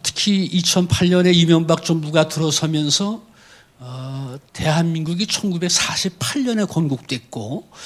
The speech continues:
이천팔 년이 육십 년, 소위 환갑되는 해다. 그래서 주말로 그 환갑잔치를, 기념사업위원회를 조직해서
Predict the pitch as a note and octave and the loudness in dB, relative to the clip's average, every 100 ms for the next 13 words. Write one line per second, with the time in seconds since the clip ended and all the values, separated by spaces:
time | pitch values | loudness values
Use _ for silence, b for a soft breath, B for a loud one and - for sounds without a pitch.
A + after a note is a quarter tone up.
0 | B B F3 F3 F3 E3+ - F#3 E3 E3 | B B 0 2 0 -2 -2 0 2 2
1 | G3+ A#3+ A#3+ B B - F3+ - A#3+ G#3 | 2 0 -4 B B -6 0 2 2 2
2 | C3+ F#2+ - D3 - B3 A3+ A3 G#3 F3+ | 0 -2 -2 -2 2 2 2 0 2 2
3 | C#3+ D3 C3+ - - E3+ D#3 F#3+ F#3 B | 2 0 -4 -6 -4 -2 0 0 -2 B
4 | B B - - D#3+ D#3+ D#3 D#3 - G3+ | B B -8 0 2 2 -2 0 0 2
5 | F3 - C#3+ - D3 G2 - _ - E3 | 0 0 0 -2 -4 -6 -14 _ 2 4
6 | D#3 C3+ D#3 D3 D3 D#3 D3 C#3+ - - | 4 2 2 2 0 -2 -2 -4 -4 -4
7 | C#3 E3+ D#3 | -4 -2 -4